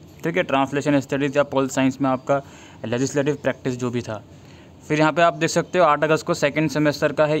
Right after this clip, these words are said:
ईआर वाला। फिर दस अगस्त को again सेकंड सेमेस्टर का है। फिर ग्यारह अगस्त को सिक्स सेमेस्टर का एग्ज़ाम है लिटरेचर and सिनेमा या फिर पब्लिक पॉलिसी।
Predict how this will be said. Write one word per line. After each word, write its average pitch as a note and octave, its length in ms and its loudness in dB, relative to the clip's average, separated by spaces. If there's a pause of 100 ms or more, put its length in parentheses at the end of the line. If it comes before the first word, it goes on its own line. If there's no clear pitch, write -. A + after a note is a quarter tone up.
ईआर D3+ 200 2
वाला। D3 240 2 (720)
फिर D#3 220 2 (260)
दस D#3+ 240 2
अगस्त D3+ 240 2
को E3+ 80 4
again D3+ 300 2
सेकंड D3 300 0
सेमेस्टर D3 380 -2
का D3+ 120 0
है। D#3+ 80 2
फिर D#3+ 180 -6
ग्यारह C#3+ 260 4
अगस्त D#3 260 0
को F3 80 2
सिक्स E3 240 -6
सेमेस्टर D#3+ 340 -2
का D#3+ 80 0
एग्ज़ाम D#3+ 260 0
है E3+ 60 0
लिटरेचर D3+ 460 0
and D3+ 100 0
सिनेमा D#3 300 0
या D3+ 140 2
फिर D#3 120 -4
पब्लिक C#3 340 -2
पॉलिसी। C#3+ 380 -2